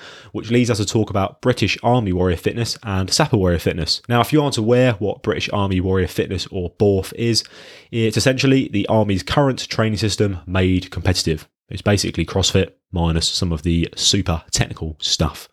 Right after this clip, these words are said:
You've then got Sapper Warrior Fitness, which is basically a committee for that sport in the Corps of Royal Engineers, which is what I was part of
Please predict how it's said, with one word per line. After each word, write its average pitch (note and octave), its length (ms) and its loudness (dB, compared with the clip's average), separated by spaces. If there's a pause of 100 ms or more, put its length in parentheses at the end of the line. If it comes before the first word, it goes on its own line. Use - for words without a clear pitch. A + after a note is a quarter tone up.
(300)
You've A#2+ 140 2
then D#3 180 2
got A2+ 200 0
Sapper C#3+ 360 0
Warrior F2+ 240 2
Fitness, G#2 360 -6
which F#2 160 -8
is F#2 60 -6
basically G2+ 480 -4
a F#2 80 -2
committee A2 480 -2 (300)
for B2+ 260 2
that G2 180 0
sport - 360 0 (200)
in G#2 160 -6
the F2 120 -4
Corps F#2+ 360 -2
of F2 120 -4
Royal F#2 180 2
Engineers, G#2+ 460 2
which F#2 280 -6
is F2 140 -4
what F#2+ 140 -2
I B2 100 4
was G#2 140 2
part F#2 320 0
of F#2 120 0